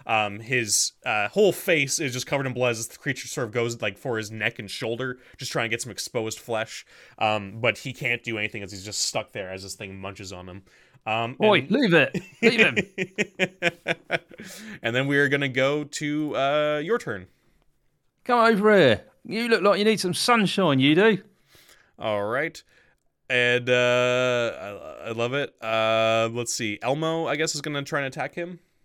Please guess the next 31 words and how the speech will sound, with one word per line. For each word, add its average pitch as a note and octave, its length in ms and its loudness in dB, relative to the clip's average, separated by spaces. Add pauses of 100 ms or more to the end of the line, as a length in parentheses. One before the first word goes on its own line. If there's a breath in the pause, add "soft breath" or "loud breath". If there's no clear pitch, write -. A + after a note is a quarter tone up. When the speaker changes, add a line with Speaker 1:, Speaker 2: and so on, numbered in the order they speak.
(120)
Speaker 1:
Um, G2+ 460 -6
Speaker 2:
Yep. G#3+ 140 -12 (560)
Speaker 1:
and G#2 160 -12
then G2+ 220 -6
I G2+ 120 -8
think G2 240 -10
you G#2+ 100 -6
guys G#2 140 -4
are A2 60 -6
gonna, G#2+ 260 -10
gonna A2 220 -12
do G#2 120 -12
your A#2+ 260 -8
attack. C3 420 -10 (1600 soft breath)
Speaker 2:
Now G2 120 -14
Griff's A#2 220 -6
just - 180 -10
gonna G2+ 160 -6
insult F#2+ 420 -8
him F#2+ 80 -10
a F2+ 40 -10
bit F#2+ 140 -10
more. A#2 180 -4
"You C3 80 -2 (100)
pasty G#3 420 0
face. C#3 500 2 (280)
Speaker 1:
<laughs> - 1300 -12
Speaker 2:
Get G#3 140 4 (100)
over F#3 180 2
here." C#3 320 6 (1500)
Speaker 1:
So B2 500 2